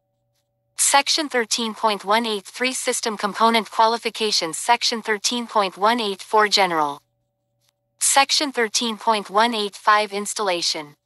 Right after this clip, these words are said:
Eight Texas C N G Examiner Study Guide. Railroad Commission of Texas.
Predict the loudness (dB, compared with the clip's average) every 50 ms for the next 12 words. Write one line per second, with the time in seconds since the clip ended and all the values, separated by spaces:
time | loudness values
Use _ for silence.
0 | _ _ _ _ _ _ _ _ _ _ _ -4 -4 -4 -4 -4 0 0 0 0
1 | 0 -4 -4 -2 -2 -2 -2 -2 0 2 2 2 2 2 0 2 0 -2 -2 -2
2 | 2 4 4 4 4 2 0 -2 -2 -4 0 2 2 2 2 0 0 2 2 2
3 | 2 0 -6 -12 -18 _ _ _ _ _ _ _ _ _ _ _ _ 0 2 4
4 | 4 4 4 4 4 4 2 2 0 -2 -2 0 0 2 2 2 2 2 0 0
5 | 0 0 2 2 2 2 0 -6 -8 -8 -8 -8 -12 -12 -14